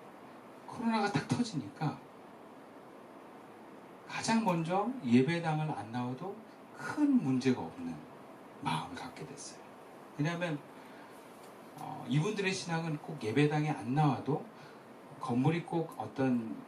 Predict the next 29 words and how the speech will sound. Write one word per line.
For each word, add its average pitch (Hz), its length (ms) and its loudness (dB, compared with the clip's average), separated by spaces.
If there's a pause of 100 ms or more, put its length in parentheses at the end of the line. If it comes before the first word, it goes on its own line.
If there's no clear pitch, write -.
(120)
교회의 147 440 8
형상을 - 420 -6
띠지 196 240 -2
않아도 143 320 -4
하나님은 165 440 0
함께 170 300 4
계신다. - 320 -6 (1200)
그러면 170 200 0
이론적으로 156 680 4 (360)
그럼 208 140 -4
내가 170 220 0
집에 147 300 0
있어도 190 300 0
하나님 156 300 2
함께 147 300 -4
계시잖아. - 540 -4 (1000)
영상으로 196 540 4
예배를 160 360 4
드려도 143 280 4
나는 143 240 4
예배를 147 300 4
드리고 160 300 0
있는 151 220 4
거잖아 135 420 4
라고 131 400 2 (440)
굉장히 151 220 0
쉽게 - 360 6
생각하게 175 500 0
됐어요. - 380 -12